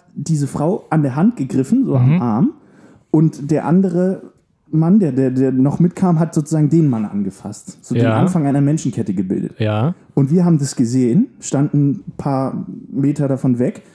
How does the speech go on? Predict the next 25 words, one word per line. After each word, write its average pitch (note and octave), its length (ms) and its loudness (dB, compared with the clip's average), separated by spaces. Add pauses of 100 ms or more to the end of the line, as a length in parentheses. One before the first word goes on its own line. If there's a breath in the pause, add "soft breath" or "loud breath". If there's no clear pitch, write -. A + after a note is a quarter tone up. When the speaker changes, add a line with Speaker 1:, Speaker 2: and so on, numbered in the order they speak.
(300 soft breath)
Speaker 1:
und D3+ 200 2
sind F3 220 6
sofort F3+ 460 0
dahin F#3+ 280 2
gespurtet D3+ 580 -4
und D3 180 -2
haben E3+ 280 2
schnell F3+ 340 0
eine F3 160 2
Menschenkette D3 540 -2
gebildet. G2 500 -4
Speaker 2:
Mhm. D#3+ 200 2 (760 soft breath)
Speaker 1:
Und C#3+ 260 0
das D3 200 -4
war D3+ 180 0
wirklich F#3+ 440 -2
kurz - 440 0
vor, F3 640 -2 (300)
also D3+ 240 0 (100)
so C#3+ 160 -2
Steine, F3+ 520 4
die C3+ 200 -2
die B2+ 80 -4
Klippe G3 320 0
hinunterpurzelten. B2 1160 2